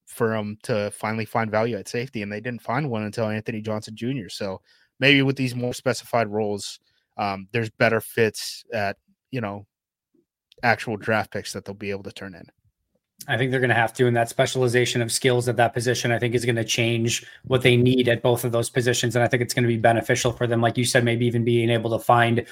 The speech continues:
Speaker 2: a few diamonds in the rough, and especially maybe a guy that can play in the box a little bit more. All right, so that kinda covers things personnel-wise.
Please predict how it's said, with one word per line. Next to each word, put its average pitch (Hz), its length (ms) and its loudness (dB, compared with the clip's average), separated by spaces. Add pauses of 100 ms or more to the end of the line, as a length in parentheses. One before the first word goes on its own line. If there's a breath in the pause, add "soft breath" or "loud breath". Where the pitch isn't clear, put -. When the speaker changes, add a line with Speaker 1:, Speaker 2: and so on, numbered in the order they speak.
(220 loud breath)
Speaker 2:
a 113 60 -10
few 127 180 2
diamonds 117 400 6
in 113 100 -2
the 110 100 0
rough, 113 320 6
and 113 100 0
especially 123 400 2
maybe 117 280 2
a 113 40 -2
guy 110 160 4
that 110 140 0
can 113 100 -4
play 120 160 2
in 113 60 0
the 110 80 0
box 113 320 4
a 117 40 -4
little 117 160 0
bit 110 160 -2
more. 110 320 -2 (260 loud breath)
All - 120 -14
right, 120 140 6
so 170 80 10
that 190 100 10
kinda 208 160 8
covers 175 280 8
things 147 340 4
personnel-wise. 117 960 4